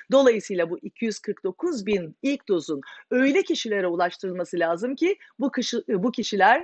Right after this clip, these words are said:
aynı zamanda ikinci dozu da mutlaka zamanında alabilecek olsunlar ve mutlaka alabilecek olsunlar. Şimdi bunlar Kanada için önemli planlamalar. Çünkü baktığımızda sadece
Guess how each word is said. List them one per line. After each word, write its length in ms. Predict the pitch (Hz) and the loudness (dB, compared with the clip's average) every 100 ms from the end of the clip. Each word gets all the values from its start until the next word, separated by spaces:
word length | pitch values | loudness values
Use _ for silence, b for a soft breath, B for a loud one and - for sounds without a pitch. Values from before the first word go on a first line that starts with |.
| - | 0
aynı 340 | 220 226 226 | 4 4 2
zamanda 400 | 208 214 202 202 | -2 -2 -2 -2
ikinci 440 | 196 202 - 202 233 | -4 -6 -8 -6 -4
dozu 240 | 233 190 | -4 0
da 100 | 175 | 0
mutlaka 500 | 208 240 196 196 165 | 0 -2 -2 0 0
zamanında 680 | 143 175 175 175 190 262 294 | 0 0 0 0 0 0 2
alabilecek 580 | 254 285 254 262 285 262 | 0 -2 -4 -6 -8 -4
olsunlar 840 | 269 247 277 254 285 349 - - - | -6 -6 -8 2 4 4 -2 -4 2
ve 100 | 226 | 4
mutlaka 960 | 180 302 - - 233 208 220 240 285 _ - | 4 -2 -2 -4 -2 0 4 4 4 _ -8
alabilecek 580 | 208 190 170 151 165 139 | -4 -4 -4 -8 -10 -10
olsunlar. 720 | 135 156 170 151 120 - - - | -10 -12 -12 -8 -8 -10 -14 -4
Şimdi 320 | 294 285 233 | 2 4 4
bunlar 300 | 277 494 294 | 0 -2 2
Kanada 300 | 269 311 415 | 2 2 2
için 380 | 381 - 254 208 | 2 2 0 0
önemli 480 | 220 214 233 269 349 | 2 4 4 2 0
planlamalar. 680 | 330 254 196 165 165 160 151 | 0 0 -2 -4 -4 -4 -4
Çünkü 240 | - 277 240 | -6 -2 0
baktığımızda 560 | 247 - 269 247 269 | 0 -2 -6 -4 -4
sadece 480 | 262 285 269 240 - | -2 -2 -2 -2 -4